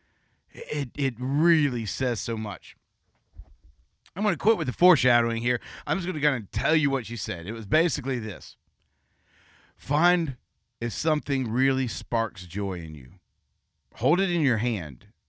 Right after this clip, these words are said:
See if you get some kind of emotion from it. If not, then maybe it's not that important to you. But if you're not sure,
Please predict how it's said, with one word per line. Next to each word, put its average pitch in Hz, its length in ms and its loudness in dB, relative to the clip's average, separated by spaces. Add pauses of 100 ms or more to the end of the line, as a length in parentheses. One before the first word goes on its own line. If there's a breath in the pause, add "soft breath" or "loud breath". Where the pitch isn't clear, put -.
(240)
See 220 400 -2
if 131 140 -4
you 160 180 -2
get 135 320 -4
some 139 260 -4
kind 127 320 -6
of 107 120 -6
emotion 104 480 -4
from 82 200 -10
it. 71 80 -10
If 92 200 -8
not, 147 320 0 (400 loud breath)
then 92 200 -8
maybe 139 380 2
it's 101 200 -6
not 117 320 0
that 104 200 0
important 90 500 -4
to 90 120 -12
you. - 140 -16 (4000 soft breath)
But 139 120 0
if 135 120 -2
you're 143 140 4
not 165 460 0
sure, 117 640 2